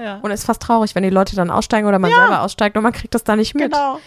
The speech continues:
Speaker 1: verpasst das Ende.
Speaker 2: Ja,
Speaker 1: Ja.
Speaker 2: also, äh, d-, d-, also das finde ich generell schon unmöglich und dann, also auch so,
Speaker 1: Mhm.
Speaker 2: oh, das fand ich ja so doof. Unmöglich fand ich das.
Speaker 1: Ja, kann ich mir vorstellen.
Speaker 2: Ne?
Speaker 1: Ja.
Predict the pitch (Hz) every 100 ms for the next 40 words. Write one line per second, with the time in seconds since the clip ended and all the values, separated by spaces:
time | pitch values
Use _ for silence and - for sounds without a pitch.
0 | - - - 311 302 254 - 214 233 214
1 | 240 240 196 - 262 208 202 - 175 -
2 | - 170 - - - 175 175 180 - 208
3 | 190 - - 160 165 - - 320 247 226
4 | 214 196 196 208 202 202 196 - - 175
5 | - - - - - 277 339 359 349 285
6 | - - 220 - _ 185 170 156 160 170
7 | - - - - _ - - - - -
8 | - 226 254 - - - 277 277 277 233
9 | - 214 220 226 226 190 170 165 _ -
10 | 180 185 165 165 160 160 170 _ _ 214
11 | 269 359 _ _ 190 180